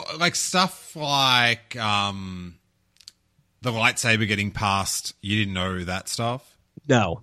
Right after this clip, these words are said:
Speaker 2: no. I had seen a picture of Rey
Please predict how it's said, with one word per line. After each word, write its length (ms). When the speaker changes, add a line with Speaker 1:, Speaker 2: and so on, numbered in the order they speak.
Speaker 2:
no. 480
I 240
had 280
seen 640
a 80
picture 720
of 580
Rey 640